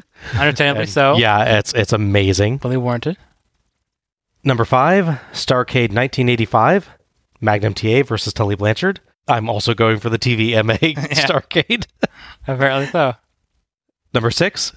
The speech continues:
Speaker 2: Starrcade nineteen ninety-three, Regal versus Steamboat.
Speaker 1: Yeah.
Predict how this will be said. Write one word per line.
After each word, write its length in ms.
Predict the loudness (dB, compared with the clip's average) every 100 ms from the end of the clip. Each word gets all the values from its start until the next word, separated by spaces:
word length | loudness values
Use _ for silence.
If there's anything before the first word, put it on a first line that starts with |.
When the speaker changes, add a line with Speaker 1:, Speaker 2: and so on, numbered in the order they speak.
| -14
Speaker 2:
Starrcade 500 | -2 -2 0 0 0
nineteen 380 | 0 0 0 0
ninety-three, 640 | 2 0 2 2 2 -2 _ _ _ _ _ _ _ _ _
Regal 300 | 0 2 2
versus 300 | 0 0 0
Steamboat. 480 | 0 0 0 -2 -2
Speaker 1:
Yeah. 440 | -6 -6 -8 -16